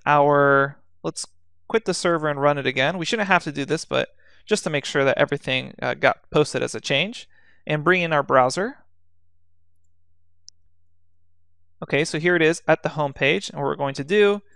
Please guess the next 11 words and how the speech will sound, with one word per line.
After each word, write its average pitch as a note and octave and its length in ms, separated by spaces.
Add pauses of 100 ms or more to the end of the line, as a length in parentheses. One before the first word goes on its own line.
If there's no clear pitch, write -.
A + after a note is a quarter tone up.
(240)
is D3 200
go D3 200
to C#3+ 460
slash C3 880 (1300)
form E3 300
page. E3+ 600
We'll D3 100
fill F#3+ 280
out F3 180
the F3 80
form. D#3 460